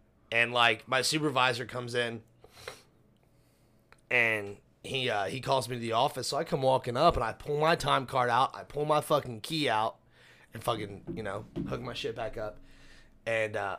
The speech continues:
I start getting, like, 'cause we worked in cold storage, so I start taking off my freezer gear.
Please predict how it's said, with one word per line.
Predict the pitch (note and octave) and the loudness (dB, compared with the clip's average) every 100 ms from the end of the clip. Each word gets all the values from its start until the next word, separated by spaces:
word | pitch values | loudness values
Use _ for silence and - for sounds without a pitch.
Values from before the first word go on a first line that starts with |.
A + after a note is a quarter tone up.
| - | -2
I | A#2 | 0
start | A2+ C3+ A#2 G#2+ | 2 2 2 -2
getting, | B2+ A#2+ G#2+ | -2 -2 -2
like, | A#2 A2+ G2+ | -4 -4 -4
'cause | A2+ | -8
we | A2 D#3 | -2 2
worked | C#3+ C3 B2 | 2 6 6
in | A2 F#2+ - | 6 0 2
cold | - D#3+ B2 | 6 6 6
storage, | A2 G2+ F#2+ - | 0 -2 -4 -2
so | - | 2
I | C3+ | 4
start | D3 D3+ A#2+ | 4 2 2
taking | B2+ A#2+ | 0 0
off | G#2 - | -2 -4
my | F#2 | -4
freezer | D#3 F#3 C#3 | 0 2 0
gear. | G#2 G2 F2+ | -4 -6 -6